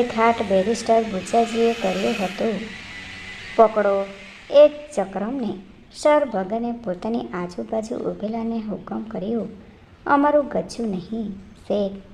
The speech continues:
"કેમ?" "અરે, એની નજીક જાય છે, એના માથામાં પેલો લાકડાનો ધોકો ફટકારે છે. ઘણા માણસને માથામાં ફૂટ થઈ ગઈ તો તે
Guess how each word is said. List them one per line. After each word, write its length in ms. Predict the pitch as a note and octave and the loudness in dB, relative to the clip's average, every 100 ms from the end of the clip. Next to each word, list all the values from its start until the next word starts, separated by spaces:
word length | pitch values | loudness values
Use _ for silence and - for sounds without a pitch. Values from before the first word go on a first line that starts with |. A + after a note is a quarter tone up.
| - | -8
"કેમ?" 300 | - G3 G3+ G3 G3 - - - | 0 0 0 -6 -12 -18 -16 -4
"અરે, 280 | F#3 F3+ A3+ F#3+ - - - | -2 0 0 -2 -10 -6 2
એની 240 | D4 D4+ C#4+ | 4 6 4
નજીક 360 | G3 F#3 A3+ A3+ | 2 -2 -4 -2
જાય 300 | F#3+ F#3+ B3+ | -2 0 -2
છે, 240 | - G3+ G3 - - - | -4 -4 -4 -8 -18 -4
એના 260 | - A#3+ A3+ | 2 4 4
માથામાં 520 | G#3 F3+ A3+ A3+ A#3 | 2 -2 -2 -2 0
પેલો 320 | A#3 A#3 A#3 | 0 2 2
લાકડાનો 580 | G#3+ F3+ G#3 G#3+ A3+ A#3 | 0 -4 -4 -2 0 0
ધોકો 380 | G#3+ G3 F#3 G3+ G3+ G3+ - - | 0 -4 -2 0 -2 -4 -16 -14
ફટકારે 540 | - G3 - G3 B3+ D4+ | -6 -6 -2 0 2 2
છે. 220 | - F#3 - - - - - | 0 -2 -4 -14 -20 -10 4
ઘણા 340 | C#4 D4 D#4 | 6 8 6
માણસને 540 | B3 F3+ A3 - A#3+ A#3+ | 2 0 -2 -2 -2 0
માથામાં 560 | F#3 F3+ - A3 A3+ | -2 -6 -8 -6 -4
ફૂટ 340 | A#3 - G3+ A#3 | -6 -6 -6 -4
થઈ 300 | A3+ G3+ A#3 | -6 -4 -6
ગઈ 300 | A#3 A3 G#3+ F3+ - - - - | -4 -2 -2 -6 -14 -20 -20 0
તો 180 | A#3+ A#3 | 4 4
તે 220 | A#3 | 4